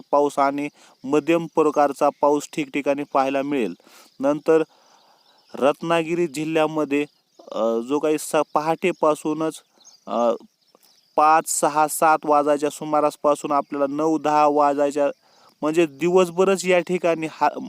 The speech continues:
अधूनमधून, अधूनमधून हलके शॉवर, ढगाळ वातावरण अशा स्वरूपाचा पूर्णच दिवस राहणार आहे. एक दोन तास हलके शॉवर्स, नंतर कोरडं वातावरण, नंतर अशा स्वरूपाचा. नंतर सिंधुदुर्ग जिल्ह्यामध्ये पहाटे एक दोनच्या सुमारास,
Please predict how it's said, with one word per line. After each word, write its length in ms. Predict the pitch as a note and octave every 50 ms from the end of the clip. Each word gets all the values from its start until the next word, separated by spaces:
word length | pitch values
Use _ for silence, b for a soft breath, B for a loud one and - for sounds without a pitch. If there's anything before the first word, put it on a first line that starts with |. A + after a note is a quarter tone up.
| - _
अधूनमधून, 720 | - C3 D3+ E3 D#3+ F#3+ F3 F3 E3+ E3 D#3 D3+ D#3 D#3+
अधूनमधून 680 | - B2+ C#3+ D3 D3 E3+ E3 D#3+ D#3+ D#3 D3 D3 D3+ D3 - B B B B B
हलके 420 | B - D3 D#3 D#3 - E3 D#3+ D3+
शॉवर, 380 | - - D#3 D3 D3+ D#3 D#3 D3+ C#3+ - -
ढगाळ 300 | C3+ D3 C#3+ D#3+ D#3 D#3
वातावरण 560 | D3+ D3+ D3 D3 C#3 - D3 D3 D3 C#3+ C#3+
अशा 220 | C#3 C#3+ - -
स्वरूपाचा 500 | C#3+ - - D#3 D3 C#3+ - D3 C#3 D3
पूर्णच 500 | D3 - - E3+ F3 F#3 F3+ F#3+ F#3 E3+
दिवस 400 | D3+ D3+ E3 E3+ E3+ F3 D#3+ -
राहणार 380 | E3 C#3+ B2+ B2+ C3 C3+ C3 C3
आहे. 260 | B2+ A#2 A2 F#2+ E2+ - b b b b b b b b b b
एक 180 | - C#3 D3 C#3+
दोन 240 | C#3 D3 D3+ D3+ D3 -
तास 200 | D#3 D3+ D3+ - - -
हलके 340 | - C3 C#3+ C#3+ C#3 D#3 D3+
शॉवर्स, 360 | C#3+ - D3+ C#3+ D3 D3 D3+ -
नंतर 320 | D3 C#3+ C#3 B2+ - C#3+ C3+
कोरडं 380 | - - D3+ D3+ D#3 C#3+ D3
वातावरण, 500 | D3+ D3+ D3 C#3+ - D3 D3+ D3+ D#3 D#3
नंतर 360 | D3 C#3 C#3 C#3 - - C3+
अशा 260 | A2+ C3 C#3+ - D3 C#3
स्वरूपाचा. 520 | - D3 C3 B2+ A2 A#2+ A2+ G2 G2+ D#2 B B B B B B B B _ C3+
नंतर 280 | C#3 D4 C#4 - D#3+
सिंधुदुर्ग 680 | D3+ - - - D#3+ E3 E3 E3+ E3 E3+ E3 E3 E3 D#3+
जिल्ह्यामध्ये 580 | C#3+ D3+ D#3 D#3 D#3 D3+ D3 D3 C#3+ C#3 C#3+ D3 - -
पहाटे 400 | D#3 D3+ D#3 D#3 - - E3+ E3+ -
एक 240 | D3+ D#3+ E3 D#3
दोनच्या 360 | D#3 D3+ D#3 D3+ D3+ C#3+ D3+ D3
सुमारास, 520 | - D#3+ D3 D3 C#3+ C#3 C#3+ C#3+ C#3+ -